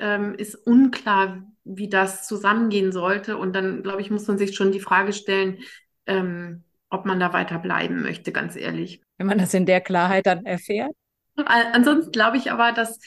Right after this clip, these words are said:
Speaker 1: dass, ähm, dass es ja ganz viel, ähm, Dynamik gibt. Und ich kenn ganz viele Beispiele,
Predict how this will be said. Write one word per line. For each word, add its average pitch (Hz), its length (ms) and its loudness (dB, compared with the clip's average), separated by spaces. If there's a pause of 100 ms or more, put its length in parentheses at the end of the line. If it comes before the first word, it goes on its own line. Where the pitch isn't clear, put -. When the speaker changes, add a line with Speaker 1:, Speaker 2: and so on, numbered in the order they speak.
(220)
Speaker 1:
dass, 220 360 -6
ähm, 208 340 -2
dass 208 180 -2
es 226 140 -2
ja 226 80 0
ganz 247 340 0
viel, 262 540 -2
ähm, 214 320 -2
Dynamik 220 880 2 (160)
gibt. 196 360 -8
Und 202 180 -6
ich - 220 -16
kenn 214 200 -4
ganz 320 340 -4
viele 226 180 -6
Beispiele, 202 800 -4